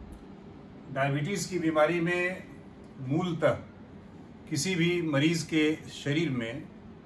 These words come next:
शुगर की मात्रा बढ़ जाती है, जिसे आमतौर से हम चीनी कहते हैं। हालांकि चीनी कहना गलत होगा,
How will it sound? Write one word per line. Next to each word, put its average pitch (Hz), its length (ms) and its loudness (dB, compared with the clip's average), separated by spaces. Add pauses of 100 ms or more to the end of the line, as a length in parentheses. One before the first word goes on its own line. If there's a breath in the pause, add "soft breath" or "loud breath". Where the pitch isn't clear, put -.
(220)
शुगर 165 380 4
की 175 140 0
मात्रा 151 340 6
बढ़ 139 180 4
जाती 147 300 6
है, 170 140 2
जिसे 160 260 -2
आमतौर 151 480 4
से 151 180 0
हम 151 320 4 (300)
चीनी 175 280 4
कहते 147 340 4
हैं। 143 60 6
हालांकि 147 340 6
चीनी 156 320 0
कहना 156 280 4
गलत 139 280 4
होगा, 127 220 0